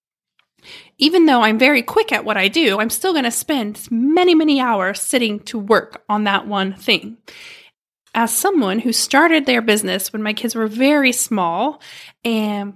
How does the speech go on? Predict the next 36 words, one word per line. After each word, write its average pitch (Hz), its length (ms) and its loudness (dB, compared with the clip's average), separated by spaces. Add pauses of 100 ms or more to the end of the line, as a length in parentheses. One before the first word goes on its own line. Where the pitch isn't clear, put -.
(120)
that 294 140 2
was 349 180 0
very 233 320 4
tough. - 540 -10 (160)
I 214 200 -2
spent 220 280 -2
many 247 300 2
hours 254 420 2
standing 262 640 0
at 233 120 -2
my 226 220 0
desk, 226 500 -2
'cause 233 160 -4
I 214 60 0
have 220 200 -2
a 208 160 0
stand-up 226 560 -6
desk, 214 480 -4 (340)
with 220 440 2
my 233 240 0
son 226 540 2
in 233 180 -2
a 202 320 -2 (180)
Ergo 254 380 4
baby 247 340 2
carrier, 196 540 -4
swaying 233 480 0
back 254 180 -2
and 240 140 -2
forth, 202 480 0 (200)
designing. 190 800 0 (540)
I 208 220 -2
think 240 220 -4
I 247 200 4
even 220 320 2
took, 208 380 0